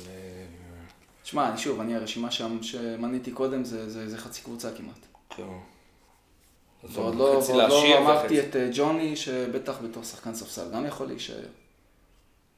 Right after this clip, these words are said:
Speaker 1: אז אתה משאיר חצי
Speaker 2: יש.
Speaker 1: קבוצה.
Speaker 2: לפחות.
Speaker 1: כן.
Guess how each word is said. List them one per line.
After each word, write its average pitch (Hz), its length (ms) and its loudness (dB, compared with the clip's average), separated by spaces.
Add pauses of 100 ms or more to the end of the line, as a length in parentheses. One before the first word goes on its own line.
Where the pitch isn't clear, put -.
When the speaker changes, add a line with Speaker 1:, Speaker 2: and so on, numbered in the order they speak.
(160)
Speaker 1:
אז - 60 -16
אתה - 140 -2
משאיר - 300 2
חצי 175 240 6
Speaker 2:
יש. 113 60 -2
Speaker 1:
קבוצה. 104 320 -6 (1000)
Speaker 2:
לפחות. - 540 -14 (140)
Speaker 1:
כן. 95 200 -6